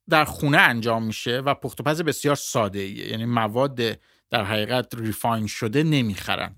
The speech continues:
خودشون تو خونه مثلاً گندم رو آسیاب می‌کنن، آرد درست می‌کنن و مثلاً نون ازش می‌پزن. و غذای ساده‌ای می‌خورن. و به خاطر اینکه پخت و پز مثلاً در خانه داره انجام می‌شه،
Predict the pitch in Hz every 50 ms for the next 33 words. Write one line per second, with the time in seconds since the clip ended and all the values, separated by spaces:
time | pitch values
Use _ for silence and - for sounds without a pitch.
0 | _ _ - 165 151 151 135 - 156 143 - - - 127 127 127 127 117 - 123
1 | 113 78 - - - 120 110 104 104 110 110 113 113 110 107 110 104 104 - _
2 | _ _ - 123 110 - - 120 113 120 151 175 190 180 - 180 165 160 156 156
3 | 151 - - 123 131 143 139 131 127 123 - - 135 123 - 127 127 120 117 113
4 | 113 101 101 - - 117 120 117 117 107 101 101 92 92 95 98 - - - -
5 | - - - - - _ _ _ _ _ _ _ _ _ _ _ _ _ _ _
6 | _ _ _ _ 156 156 190 233 262 269 - - 151 139 127 147 147 143 - -
7 | - 107 95 - 82 82 85 - - - - - - 110 - _ _ _ _ _
8 | 143 170 180 170 180 190 - - 185 180 - 247 285 302 285 254 254 226 - -
9 | 156 - - 165 - - 170 180 180 165 151 131 - - 143 156 160 156 131 113
10 | - - 143 135 131 151 160 139 120 120 117 117 131 127 117 110 123 113 113 113
11 | 113 110 - - 151 160 185 214 220